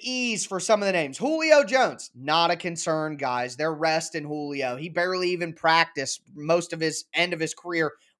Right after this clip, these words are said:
with the Falcons. The Titans don't need him to practice during a bye week for him to be ready for a playoff game. In fact, they should be sitting him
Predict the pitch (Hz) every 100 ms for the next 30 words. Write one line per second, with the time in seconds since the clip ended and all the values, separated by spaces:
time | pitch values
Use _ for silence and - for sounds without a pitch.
0 | _ _ _ _ _ 180 196 165 185 170
1 | 147 117 - - _ _ _ _ _ _
2 | - 143 190 226 190 202 196 185 202 190
3 | 190 170 170 175 165 - 147 - 151 165
4 | 165 151 139 147 143 135 127 _ _ -
5 | - 170 185 175 165 160 160 147 160 143
6 | - 151 135 127 139 131 127 190 180 -
7 | - - 151 196 202 220 240 175 160 151
8 | 185 156 143 135